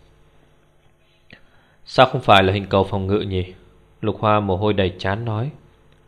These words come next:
"Lá chắn phòng ngự hình vuông không thể bao bọc tôi được." Hai quái vật bò dậy, vòng qua màng phòng ngự,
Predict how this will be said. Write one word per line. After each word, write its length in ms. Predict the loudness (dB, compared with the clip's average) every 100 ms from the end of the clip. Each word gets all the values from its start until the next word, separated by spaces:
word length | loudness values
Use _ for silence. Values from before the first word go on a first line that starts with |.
| -2
"Lá 120 | 0
chắn 320 | 2 0 0
phòng 200 | -4 -2
ngự 160 | 0 0
hình 180 | -2 -4
vuông 380 | -2 -2 -2 -12 -20 _ _ -4
không 180 | -2
thể 220 | 2 2 0
bao 160 | 0
bọc 220 | 0 0 0
tôi 120 | 0
được." 400 | 0 -2 -4 -16 -20 _ _ _ -20 _ _ _ _ -2
Hai 320 | 2 4 2
quái 160 | -2 -2
vật 220 | -2 0
bò 200 | 0 0
dậy, 280 | 0 -4 -4 -18 -20 _
vòng 400 | -2 0 -2 -8 -6
qua 120 | -6
màng 400 | -4 -2 -2 -4
phòng 240 | -6 -6 -2
ngự, 220 | -2